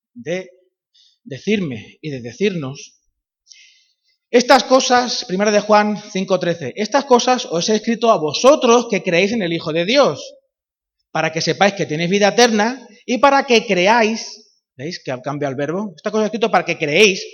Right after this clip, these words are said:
para los que creéis, pero para, para que creáis, ¿ves? Para que creáis en el hombre, en el nombre del Hijo de Dios, para que sigáis creyendo, profundizando, creciendo, madurando en lo que significa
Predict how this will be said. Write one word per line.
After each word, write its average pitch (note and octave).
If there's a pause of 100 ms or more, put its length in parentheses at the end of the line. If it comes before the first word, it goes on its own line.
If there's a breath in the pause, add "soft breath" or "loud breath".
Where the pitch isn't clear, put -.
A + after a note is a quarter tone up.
para C3+
los D3
que A3+
creéis, A3+ (300 soft breath)
pero E3+
para, E3
para D3+
que F#3
creáis, F3 (100)
¿ves? D#3+ (440)
Para F#3
que G3+
creáis G3
en A#3
el F3+
hombre, G3
en D#3+
el D3+
nombre G3
del D#3
Hijo D3
de D3+
Dios, F#3+ (460)
para F3+
que G#3
sigáis A3
creyendo, G#3+
profundizando, F3+
creciendo, F#3
madurando A#3
en A#3
lo F#3+
que F3+
significa F3